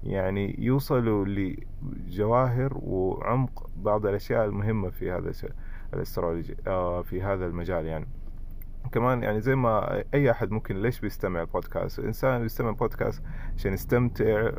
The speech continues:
آه، ممكن عشان يتعلم، ممكن عشان ياخذ معلومات، كل هذه حتكون موجودة. حيكون الهدف منه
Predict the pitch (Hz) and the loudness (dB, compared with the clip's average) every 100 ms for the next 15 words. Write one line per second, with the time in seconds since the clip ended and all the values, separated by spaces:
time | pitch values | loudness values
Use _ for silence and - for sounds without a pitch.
0 | - 92 95 92 90 90 87 87 85 98 | -4 -4 0 0 2 2 0 0 -2 -4
1 | - 92 - 90 - 110 113 110 107 107 | -2 -2 0 0 2 2 2 2 0 0
2 | 98 104 - 98 95 - 92 95 - - | 0 -2 -2 -4 -2 -2 -2 -4 -6 -8
3 | - - 104 - 104 90 92 98 110 110 | -8 0 0 2 2 2 2 0 0 -2
4 | - - 156 165 143 117 110 104 101 - | -4 -2 2 4 4 6 4 2 -2 -4
5 | 104 92 92 92 85 85 90 - 98 98 | -2 -2 0 0 0 -2 -4 -2 -2 0
6 | 104 104 - 104 104 101 | 0 0 0 -2 0 -2